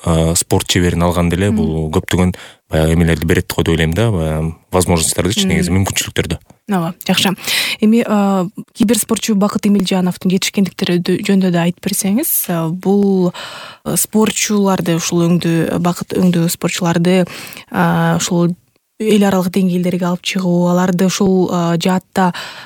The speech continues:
Speaker 2: э, мелдештерге даярдоо жаатында кандай мүмкүнчүлүгүңүздөр бар? Жалпы эле ушул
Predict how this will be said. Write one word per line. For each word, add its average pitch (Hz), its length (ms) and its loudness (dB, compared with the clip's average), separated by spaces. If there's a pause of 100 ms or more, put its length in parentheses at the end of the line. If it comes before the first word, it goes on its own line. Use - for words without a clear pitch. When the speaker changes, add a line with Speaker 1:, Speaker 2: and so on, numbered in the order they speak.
(120)
Speaker 2:
э, 170 560 0
мелдештерге 185 480 2
даярдоо 190 440 2
жаатында 170 440 -2
кандай 175 340 0
мүмкүнчүлүгүңүздөр 175 800 0
бар? 170 300 0
Жалпы 175 300 -2
эле 185 100 2
ушул 180 300 -2